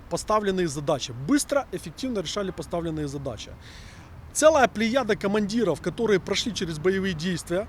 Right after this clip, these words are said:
на Донбассе, они могут стать костяком, опорным костяком, на который сможет дальше опираться президент, глава государства для реализации реформ на территории всей Украины.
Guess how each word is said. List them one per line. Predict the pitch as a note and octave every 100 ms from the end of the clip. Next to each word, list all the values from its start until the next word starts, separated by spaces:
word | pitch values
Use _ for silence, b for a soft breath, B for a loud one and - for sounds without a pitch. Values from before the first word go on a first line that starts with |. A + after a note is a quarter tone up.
| -
на | F3+ F3
Донбассе, | F#3+ F3+ G3 G3 G3 F3 B B -
они | F3+ A3+ C4 B3
могут | B3+ C4+ G3
стать | - - G3+ F3+ - - - - - - - - -
костяком, | A3 G3+ - - G#3 F3 C#3+
опорным | E3+ - A#3 G#3 F3+
костяком, | - F#3 F#3+ - F3 D#3 F3+ B B B B
на | G3
который | G#3 - B3+ D4+ D4+ -
сможет | - A3 C4+ G#3+ E3+
дальше | D3 A3+ -
опираться | F3+ - F3+ G#3 -
президент, | D#3+ F3+ E3+ D#3+ D#3 G3+ A#3+ - -
глава | D3 E3+ G3
государства | F#3 F3 F3+ D#3 D#3 - G3+ B3+ B B B B B - -
для | D3 B3
реализации | C4 B3+ A3 C#4+ C#4+ C#4 C4 B3
реформ | F3+ G#3 - D4 C4+
на | B3
территории | C#4 C4 D#4 D4
всей | C#4 - D4
Украины. | B3+ A#3 A3 G3 D#3+